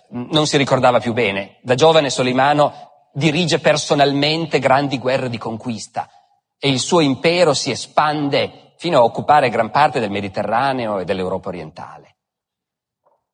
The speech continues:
Solimano conquista gran parte dei Balcani, conquista Buda, conquista Belgrado, arriva ad assediare Vienna, non la prende, torna indietro,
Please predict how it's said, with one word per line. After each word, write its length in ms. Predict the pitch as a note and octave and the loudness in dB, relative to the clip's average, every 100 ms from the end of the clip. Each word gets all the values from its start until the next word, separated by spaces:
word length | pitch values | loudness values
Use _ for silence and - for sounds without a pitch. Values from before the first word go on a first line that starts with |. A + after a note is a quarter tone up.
| _ | _
Solimano 840 | - E2 F#2 A2+ A#2+ G#2 D#2+ - - | -16 -10 -2 0 2 0 -2 -8 -6
conquista 760 | B2+ A#2 C3+ B2 - G#2+ G#2 - | -4 -4 -2 -4 2 0 0 -2
gran 220 | A#2 G#2+ | -2 2
parte 260 | A#2 A2 | 0 0
dei 140 | G#2+ G#2 | -4 -2
Balcani, 560 | G2+ F2+ A#2+ G#2+ F#2 | -2 0 -2 -2 -4
conquista 480 | F2+ G2+ - A2+ G2 | -8 -8 -8 -6 -4
Buda, 380 | G2 B2+ A2+ F2+ | -4 -4 -2 -2
conquista 360 | A2+ G#2 G#2 G#2+ | -4 -8 -8 -6
Belgrado, 680 | G2 G2 B2 A#2 G2+ F#2 - _ _ _ _ _ | -4 2 4 4 2 -4 -8 _ _ _ _ _
arriva 400 | D3 C3 C#3+ C#3 | 0 2 2 4
ad 80 | B2 | 2
assediare 520 | A#2+ C3 A#2+ B2+ B2+ | 0 -2 2 2 2
Vienna, 580 | A#2 D3 A#2+ G2+ F#2 D#2 _ _ _ _ _ _ - | 0 -2 -2 -4 -8 -10 _ _ _ _ _ _ -6
non 180 | G#2 | -2
la 80 | G#2 | 0
prende, 440 | G2 A#2 F#2+ F2+ F2 | 0 -2 -4 -8 -4
torna 260 | G2 G2 | -4 -2
indietro, 680 | F#2+ G#2+ G#2+ - F#2 - _ | -6 -4 -4 -6 -10 -12 _